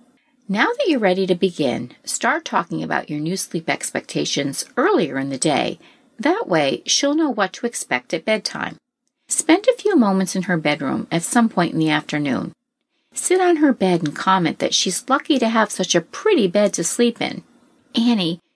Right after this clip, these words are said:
you have so many pretty flowers on your comforter, and your bed is so comfy. Best of all, it's all yours, and only you sleep in it." Be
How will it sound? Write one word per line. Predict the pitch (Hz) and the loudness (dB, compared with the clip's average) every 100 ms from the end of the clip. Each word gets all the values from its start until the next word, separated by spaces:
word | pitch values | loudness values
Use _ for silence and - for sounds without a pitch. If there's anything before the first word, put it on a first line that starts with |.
| - | -4
you | 233 | -2
have | 233 220 | 0 0
so | - - 233 277 | -2 0 2 2
many | 370 208 165 | 2 2 0
pretty | - - 208 285 | -4 -4 0 -2
flowers | - 220 156 135 - - | -2 0 0 -2 -4 -2
on | 156 | -2
your | 160 | -4
comforter, | - 175 156 - - - _ _ _ _ | -2 -2 -2 -6 -6 -6 _ _ _ _
and | 240 240 | 2 4
your | 240 | 2
bed | - 294 320 | 2 2 2
is | - 196 | 0 -2
so | - - 262 240 233 | -2 0 2 2 2
comfy. | - 254 254 165 170 - _ _ _ _ - | 0 0 0 -2 -2 -6 _ _ _ _ -6
Best | 170 170 - | -4 -4 -4
of | 190 | 0
all, | 190 202 220 _ _ - | 2 2 -2 _ _ -6
it's | 165 160 - - | -2 0 -2 -2
all | 196 202 208 214 | 0 2 2 2
yours, | 202 185 165 160 160 - | 2 2 2 2 -2 -2
and | 185 220 | 0 2
only | 226 196 | 4 2
you | 185 381 | 4 2
sleep | 415 - 294 302 | 2 2 2 2
in | - | -2
it." | - - _ _ _ _ _ | -4 -6 _ _ _ _ _
Be | - 403 | -2 0